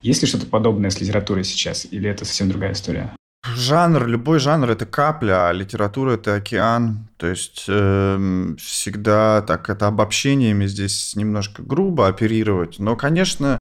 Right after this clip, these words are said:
Speaker 2: есть просто статистика продаж, вот на нее можно опираться по России, по книгам. Там есть разные интересные завихрения. Я думаю, они совпадают, может быть, тоже и с трендами в кино. Это вы мне скажете. Но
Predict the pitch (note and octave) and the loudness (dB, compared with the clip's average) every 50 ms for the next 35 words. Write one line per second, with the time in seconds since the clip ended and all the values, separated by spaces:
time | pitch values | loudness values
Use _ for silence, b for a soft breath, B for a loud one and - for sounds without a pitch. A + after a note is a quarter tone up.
0 | _ - G#2 A#2 D3 E3 D#3+ - - - - - - B2 A2+ - - B2+ A2+ - | _ -4 0 2 4 4 2 2 -2 -4 -8 -6 -4 -4 -4 -4 -2 -4 -2 0
1 | C3 B2 - D3+ D3+ D#3 - - - - - - A#2+ B2+ C3+ D#3+ E3+ F#3 - - | 0 0 0 0 -2 -2 -4 -8 -8 -6 -2 0 0 2 2 2 2 2 0 -2
2 | F#2 D#2+ - G2+ G2+ G#2+ B2+ D3 D3 A#2+ G2+ G2 F#2+ F#2 F2 - - F#2+ F#2+ F2 | -4 -2 0 2 2 4 4 4 4 4 2 2 2 0 0 0 0 2 2 2
3 | E2 - - - - - - F#2+ F#2+ - - C3+ C#3 C#3 A#2+ - - F2 E2+ - | 0 -2 -6 -6 -4 -2 -2 -2 -2 -2 -2 0 0 0 0 0 -2 -4 -4 0
4 | G#2 G#2+ A2 G#2 G#2+ F#2+ D#2+ - - _ _ _ - - F#3 F#3 G3 F#3 E3+ - | 2 2 2 4 2 0 -2 -2 -8 _ _ _ -2 0 2 2 2 2 0 0
5 | - - - - - E3+ G3+ F#3 C#3 B2+ A2+ G2 G2 F#2 - G#2+ G#2 F#2+ G2+ G#2+ | -4 -10 -14 -6 -2 2 2 2 2 2 2 0 0 0 0 0 0 0 0 -2
6 | G#2 G2+ G#2+ A2+ A2+ A2+ - E3+ F3+ F#3 F3+ E3 D3+ C3+ B2 A#2+ A2+ A#2 A#2 B2 | -4 -4 -2 -2 -4 -2 0 2 4 4 4 4 4 4 4 2 2 2 2 2
7 | B2+ A#2+ A2+ G#2+ G#2+ G#2 G#2 G2 - - G#2+ - - A2 G#2+ A2+ A2 G#2 G2 G2+ | 2 2 2 2 2 2 0 0 -2 -4 -4 -2 0 2 4 4 4 4 4 2
8 | G#2+ G2+ G2 G2+ G2 G2+ F#2+ - A2 G2+ G2 G2 F2+ F2+ - - - - A#2 G#2+ | 0 -2 -2 -2 -2 -6 -6 -4 -6 -4 -4 -4 -4 -6 -6 -6 -2 -2 0 0
9 | G2 G#2+ G2+ G2+ G2 G2+ - - A#2+ B2 D3 E3+ E3+ D3+ D#3+ - G#2 B2 C3 C3+ | 0 0 0 -2 -4 -6 -6 -4 0 2 2 4 2 2 0 0 -2 0 2 2
10 | B2 A2+ G#2 G#2 - G#2+ G2+ G2 G2 F#2+ - - - F2 E2+ E2 F2 G2 G2+ G#2 | 2 0 0 -2 0 0 2 2 0 -2 -4 -4 -2 0 0 0 2 2 2 2
11 | G2+ G2+ G2 G2 | 2 2 2 2